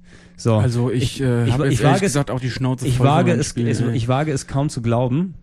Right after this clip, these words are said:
Speaker 1: ja, das, das, aber ich glaub, wir sind wirklich durch.
Speaker 2: Ja.
Speaker 1: Ja. Wenn ich jetzt auf die Anzeige gucke, wir sind jetzt bei zweihundertzehn Minuten für heute, ja, nimm dann nochmal die hundert plus Minuten von gestern,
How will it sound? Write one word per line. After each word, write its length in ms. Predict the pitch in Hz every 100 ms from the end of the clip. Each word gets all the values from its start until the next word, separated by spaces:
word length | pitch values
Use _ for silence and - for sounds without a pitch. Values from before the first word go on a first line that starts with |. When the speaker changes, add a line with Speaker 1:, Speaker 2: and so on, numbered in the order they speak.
| -
Speaker 1:
ja, 160 | 117
das, 260 | 127 113 -
das, 240 | 117 -
aber 160 | - 117
ich 80 | -
glaub, 160 | 120
wir 60 | 123
sind 180 | 117 113
wirklich 240 | 110 104
durch. 360 | 113 107 98 -
Speaker 2:
Ja. 280 | 123 120 117
Speaker 1:
Ja. 160 | 113 110 - -
Wenn 160 | - 143
ich 60 |
jetzt 160 | 180 165
auf 100 | 143
die 100 | 139
Anzeige 380 | 131 170 120 107
gucke, 380 | - 113 151 131
wir 120 | 120
sind 160 | 123 143
jetzt 340 | 143 - 123
bei 320 | 117 117 117 - -
zweihundertzehn 580 | - 123 143 139 - 135
Minuten 300 | 131 123 113
für 160 | 110
heute, 420 | 120 131 117 175 - - -
ja, 240 | - 117 170 - -
nimm 220 | 139 143
dann 100 | 147
nochmal 240 | 139 143
die 120 | 127
hundert 260 | 123 147 135
plus 240 | - 139
Minuten 260 | 131 131 131
von 180 | 113 113
gestern, 460 | 120 - 113 147